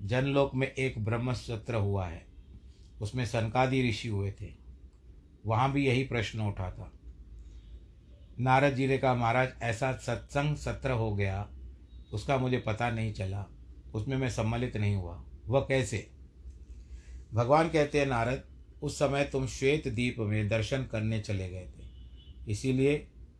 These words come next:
तुम्हें उसका पता नहीं चला, तुम उस सत्संग से वंचित रह गए थे। वहाँ सनकादिकों ने सन-, सनंदन को प्रवक्ता बना दिया, श्रेष्ठ भाई श्रोता बन के बैठ गए।"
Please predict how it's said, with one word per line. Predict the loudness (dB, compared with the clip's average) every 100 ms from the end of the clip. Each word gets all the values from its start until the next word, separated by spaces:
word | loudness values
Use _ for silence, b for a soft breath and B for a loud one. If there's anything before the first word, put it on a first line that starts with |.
| -8
तुम्हें | -2 0
उसका | 0 -2 -2
पता | -2 -2 0
नहीं | 0 -2
चला, | -2 -2 -4 -8 -18 -18 -18 -14 -4
तुम | -2 -2
उस | 0
सत्संग | -2 -2 -2 -2
से | -2
वंचित | 0 0 0 -4 -4
रह | -4
गए | -4 -8
थे। | -8 -16 -18 -20 -20 -20 -20 -10 -2
वहाँ | -2
सनकादिकों | 0 0 0 0 0 0 0
ने | 0 -2
सन-, | -2 -2 -4 -10 -20 -20 -20 -8 -2
सनंदन | 2 2 2 2
को | 0
प्रवक्ता | 0 0 0 -2 0
बना | 0 0 -2
दिया, | -2 -4 -6 -14 -20 -20 -20 -10
श्रेष्ठ | 0 0 0 0
भाई | 0 0
श्रोता | 0 0 0 -2
बन | -2 -2
के | -4
बैठ | -6 -8 -12
गए।" | -14